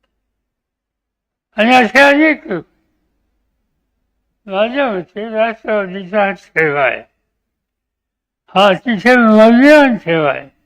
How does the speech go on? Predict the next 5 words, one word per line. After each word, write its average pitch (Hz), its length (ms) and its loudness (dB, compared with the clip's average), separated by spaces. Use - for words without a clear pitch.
तुमच्यासारखे 226 880 0
कार्यकर्ते 196 760 0
एकसंघ 233 640 -2
राहून 240 460 2
विचारांना 220 680 2